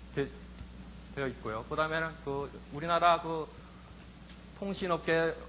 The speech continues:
연-, 연구에 많은 업적을 쌓은 에-, 한-, 한국전자통신연구소가 저희, 어, 하나망의 이사위원회이십니다. 대기업으로서는 여러분 잘 아시다시피 삼성, 어, 종합기술원이 많은 그 유저, 유저 트래픽을,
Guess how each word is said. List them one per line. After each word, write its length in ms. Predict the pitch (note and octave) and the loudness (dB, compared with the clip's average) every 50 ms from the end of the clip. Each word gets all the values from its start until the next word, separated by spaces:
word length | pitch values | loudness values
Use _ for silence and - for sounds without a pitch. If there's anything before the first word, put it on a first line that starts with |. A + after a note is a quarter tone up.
| - - - - | -14 -14 -12 -6
연-, 300 | - C#3+ D3 D#3 D#3 D3 - | -4 -4 -4 -4 -4 -4 -2
연구에 320 | D3 D3 D#3 D3+ E3 E3 | 0 0 0 2 2 2
많은 380 | D#3 B2+ A2 - - E3 F3 E3 | 2 2 -2 0 2 2 4 4
업적을 320 | D3+ - - E3+ D#3+ D#3 | 4 4 4 0 0 0
쌓은 280 | D3 - D#3 D3+ D3 C#3 | 2 4 4 4 4 4
에-, 60 | C#3+ - - - - | -2 -4 -6 -12 -8
한-, 140 | - D3+ D3 - | -6 -6 -6 0
한국전자통신연구소가 1300 | - E3+ E3+ E3+ F3 - - C#3+ C#3+ D3+ D3 D3 D#3 D3+ C#3 D#3 D3 C#3 C3+ C#3 C3+ - C3+ C3 D#3 D#3 | 0 2 2 2 -2 -2 -2 0 2 0 0 0 -2 -6 -4 -2 -2 -2 -2 -2 -2 -2 -2 2 2 2
저희, 260 | C#3+ D3 C#3 C#3+ C#3 C3+ | 2 2 0 0 0 0
어, 460 | C3 A#2+ - - B2+ B2+ B2 B2 A#2+ - - - - - | -2 -4 -6 -10 -8 -6 -6 -6 -6 -8 -12 -14 -10 -6
하나망의 400 | D3+ D3 C#3+ C#3 C#3 D3 D3 C3 | -4 -2 -2 -2 -2 -2 -2 -2
이사위원회이십니다. 680 | A#2+ C3 B2+ A#2 A2 G#2+ G2 F2+ - G2+ F#2+ G2 F2+ - - - - - - - - - - - - - | -2 0 -2 -2 -2 -4 -8 -10 -10 -10 -10 -10 -10 -10 -12 -16 -16 -16 -16 -16 -16 -16 -16 -14 -8 0
대기업으로서는 800 | C#3 D3+ D#3+ E3 F3 F3 F3 E3+ E3+ E3+ D#3+ - E3+ F3 F3+ E3+ D#3 D3 - - - - | 2 2 4 6 8 8 8 8 8 4 2 2 2 0 0 -2 -4 -8 -12 -14 -8 -4
여러분 200 | D3 D#3+ D#3+ E3 | -2 -2 -2 0
잘 140 | D#3+ D#3+ D3 | 2 2 2
아시다시피 300 | D3 C#3 - - - D#3 | 2 2 -2 -6 -10 -8
삼성, 440 | - F3 E3+ D3+ D#3+ D#3+ D#3 D3+ C#3+ - - - - | -6 -4 -4 0 0 0 0 -2 -8 -10 -14 -14 -12
어, 80 | - E3 | -10 -6
종합기술원이 680 | - D#3 D3+ D3 D3+ D#3+ C#3+ - D3 C#3+ C#3 D3 F3 F#3 F#3 - - - - - - - - - | -2 0 0 0 0 -4 -4 -2 -2 -2 -2 -2 -4 -6 -8 -12 -16 -16 -16 -16 -16 -10 -2 2
많은 340 | A#2+ B2 D3+ E3 D#3+ D3+ | 4 4 4 4 2 0
그 320 | C#3 D3+ D3 D3 C#3+ C#3 - - - C3 | -2 0 0 0 0 -2 -4 -8 -8 -6
유저, 220 | C#3 C#3+ C#3+ D3 - - - - - - - - - - - | -4 -4 -4 -6 -10 -12 -14 -14 -14 -14 -16 -16 -14 -10 -8
유저 260 | C#3 C#3 D3 D3+ - | -6 -2 -2 -2 0
트래픽을, 400 | - E3 D#3 - - C#3 D3+ | 0 -2 -2 -2 0 -2 -2